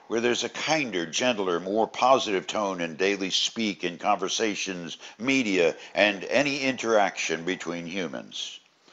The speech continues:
Respect for our stewardship of God's resources. Respect for being what God created,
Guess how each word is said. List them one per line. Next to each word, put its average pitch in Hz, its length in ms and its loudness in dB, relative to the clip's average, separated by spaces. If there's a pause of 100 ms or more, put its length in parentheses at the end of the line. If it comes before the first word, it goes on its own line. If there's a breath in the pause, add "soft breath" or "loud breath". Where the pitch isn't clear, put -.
(140 soft breath)
Respect 151 520 4
for 107 160 0
our 104 120 4
stewardship 117 640 0
of 87 160 -4
God's 101 360 4
resources. 73 840 -2 (460 soft breath)
Respect 123 600 6
for 98 220 0
being 127 300 6
what 123 260 6
God 131 340 8
created, 143 680 2